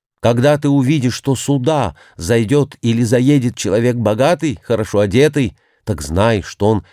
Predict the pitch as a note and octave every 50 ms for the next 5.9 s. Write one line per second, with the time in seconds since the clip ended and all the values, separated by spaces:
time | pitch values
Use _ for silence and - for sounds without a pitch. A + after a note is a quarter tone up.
0 | _ _ E2+ E2+ G2+ A#2 F#2+ G#2 G#2+ F#2+ F2+ G2+ A#2 B2 F#2+ G#2+ G#2+ G#2 G#2 F2+
1 | F2 G#2+ G#2 G2 F#2+ F2 D#2+ E2+ F#2 - - G#2 G2+ F#2 E2+ - - _ _ _
2 | - G#2 G2+ F#2+ - _ - G2+ G2+ G2 - - - G2+ F#2 - - - F#2+ F2+
3 | D2+ F2+ F#2+ G2+ F2 E2 F#2 F#2+ F#2 - - - A2 A2+ - - - - G2+ F2
4 | - - _ - F2+ D#2 D2+ D2 - - F#2+ F2+ D2+ C#2+ - - - - - -
5 | _ _ _ _ _ _ _ _ - F2+ E2+ D#2 E2 D#2+ D2+ C2+ B1 A#1